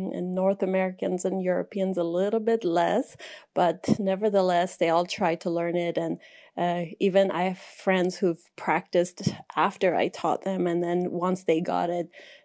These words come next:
they message me and say, "Oh my God, I finally got <laughs> it after practicing." So, um, yeah, it's, it's always an icebreaker too at, at parties where, uh,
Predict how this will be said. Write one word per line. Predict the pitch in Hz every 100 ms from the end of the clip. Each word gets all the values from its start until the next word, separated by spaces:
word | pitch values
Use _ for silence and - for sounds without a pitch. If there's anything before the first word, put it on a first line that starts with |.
| -
they | 165 165 175
message | 180 170 - 165 175
me | 165
and | 160 180
say, | 165
"Oh | 175 233
my | 240
God, | 254 254 254
I | 254 247
finally | 247 262 277 277
got | 233 254 269
<laughs> | 320
it | 240
after | 247 233 254 233
practicing." | 247 233 240 247 226 226 226 - - - - -
So, | - 208 208 202 196
um, | 196 190 190 185 _ - 254
yeah, | 311 - -
it's, | 202 190 - -
it's | 196 -
always | 214 262 294 233
an | 214 185 -
icebreaker | - 247 - - 180 175 185 180
too | - 226 208
at, | 180 160 - - - - -
at | 180 180 -
parties | - 190 185 190 190 190
where, | 175 175 175 170
uh, | 175 170 170